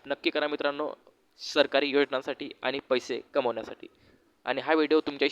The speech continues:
इतर शेतकरी मित्रांना शेअर करा, ही मात्र सर्वांना नम्र विनंती. जय हिंद, जय महाराष्ट्र मित्रांनो.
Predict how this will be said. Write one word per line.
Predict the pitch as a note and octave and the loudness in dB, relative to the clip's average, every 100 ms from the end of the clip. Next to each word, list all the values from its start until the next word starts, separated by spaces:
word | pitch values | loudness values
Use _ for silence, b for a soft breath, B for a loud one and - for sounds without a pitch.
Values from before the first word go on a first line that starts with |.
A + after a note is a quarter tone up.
| C#3+ | 0
इतर | - C#3+ | 0 2
शेतकरी | C3+ - C#3+ | 2 0 -2
मित्रांना | C#3 C3 D3 | 0 -2 -2
शेअर | - C#3 C#3 | -2 0 2
करा, | B2 C3+ | 2 0
ही | C3 C3 | 0 -4
मात्र | B2+ C3 | -4 -4
सर्वांना | A#2 A#2 C3 | -4 -2 -2
नम्र | D#3+ C#3+ B2 | 0 0 0
विनंती. | A2+ G#2+ G#2+ - - B B B C3+ | 0 -4 -12 -20 -20 B B B 2
जय | D#3+ | 4
हिंद, | D3+ E3 - | 6 2 -2
जय | C#3 | 2
महाराष्ट्र | C#3 B2+ - C3+ | 4 4 2 -6
मित्रांनो. | A#2 A#2 | -6 -6